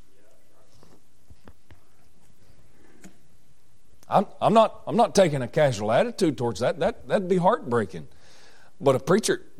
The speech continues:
preacher's not supposed to stand up and excuse that stuff just because it's Mister Businessman's daughter or Mister Deacon so-and-so's daughter,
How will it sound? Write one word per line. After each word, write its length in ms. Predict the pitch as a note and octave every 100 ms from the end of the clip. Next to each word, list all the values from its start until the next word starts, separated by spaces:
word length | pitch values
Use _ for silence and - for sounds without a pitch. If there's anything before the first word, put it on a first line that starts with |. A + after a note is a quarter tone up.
| -
preacher's 380 | C#3+ F3+ D#3 C#3
not 260 | D3+ C3+
supposed 360 | - B2+ B2 -
to 80 | G#2+
stand 340 | - C3 A2+
up 160 | A#2+ G#2
and 140 | F#2+
excuse 520 | F2+ - - D#3 G#3
that 160 | G3 B2+
stuff 300 | - A#2+ F#2
just 280 | A#2+ B2 -
because 600 | A2 B2 A#2 G2+ F2 - - - - -
it's 380 | - A2+ - - -
Mister 320 | A2+ A#2 G#2+
Businessman's 920 | E2+ C#3 C3 B2 - A2+ G#2+ F#2+ - - - - F#2
daughter 460 | C3 E3+ G2+ D2+ - - - - - - - -
or 140 | C3 B2
Mister 320 | C#3 - A#2
Deacon 340 | C3 C#3 B2
so-and-so's 640 | - D#3 D3 A#2+ B2+ A2+ E2+
daughter, 500 | D3 G3+ G#2 D#2